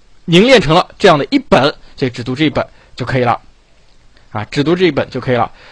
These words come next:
哎，对，它是非常凝练的哈，就是把考研的重点都在这儿。然后按照高尔基做框架图，按照高尔基做这个啊，做这个什么，做这个，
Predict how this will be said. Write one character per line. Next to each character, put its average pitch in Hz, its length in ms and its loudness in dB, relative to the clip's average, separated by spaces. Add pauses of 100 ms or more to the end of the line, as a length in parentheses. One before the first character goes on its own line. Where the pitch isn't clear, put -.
哎， 101 160 -10
对， 135 220 -2
它 135 140 -4
是 123 120 -8
非 180 140 0
常 160 200 0
凝 120 140 -4
练 214 160 4
的 113 100 -4
哈， 107 100 -10
就 123 120 -12
是 120 80 -8
把 120 120 -2
考 127 140 -8
研 110 80 -6
的 123 60 -6
重 156 100 -6
点 120 140 -6
都 151 100 -4
在 165 140 2
这 139 80 0
儿。 - 80 -4 (240)
然 156 120 2
后 196 160 0
按 277 120 4
照 214 140 6
高 247 140 6
尔 208 120 6
基 208 160 -6 (100)
做 143 140 -4
框 170 160 0
架 180 140 6
图， 147 340 0
按 196 100 -2
照 185 100 4
高 240 120 6
尔 247 100 6
基 220 240 -6 (240)
做 151 200 0
这 135 180 2
个 120 340 2 (360)
啊， 117 180 -4
做 156 140 0
这 143 100 0
个 127 100 -2
什 110 80 -4
么， 117 120 -6
做 151 160 0
这 139 100 -2
个， 113 380 -2